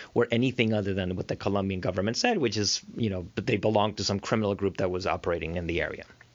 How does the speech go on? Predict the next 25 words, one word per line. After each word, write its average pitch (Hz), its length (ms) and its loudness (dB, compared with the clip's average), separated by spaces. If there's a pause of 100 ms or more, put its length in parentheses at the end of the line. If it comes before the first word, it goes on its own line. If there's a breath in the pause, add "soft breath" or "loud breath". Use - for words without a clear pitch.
(1600 loud breath)
A - 60 -2
couple 160 260 4
days 147 240 4
later, 139 560 4 (340 loud breath)
um, 101 680 4 (640)
actually, 117 400 4
uh, 98 80 2 (120)
it's, 107 140 -6
like, 90 220 -2
literally 113 360 4
two 151 220 4
days 131 200 6
later, 110 300 6
on 95 100 2
March 110 280 2
twenty-sixth, 107 920 2 (200)
the 107 580 2
U 120 260 2
S, 127 340 0 (120)
uh, 104 260 2
Department 107 520 -2
of 92 100 -4
State 98 420 2
announced 98 420 0
that 92 200 0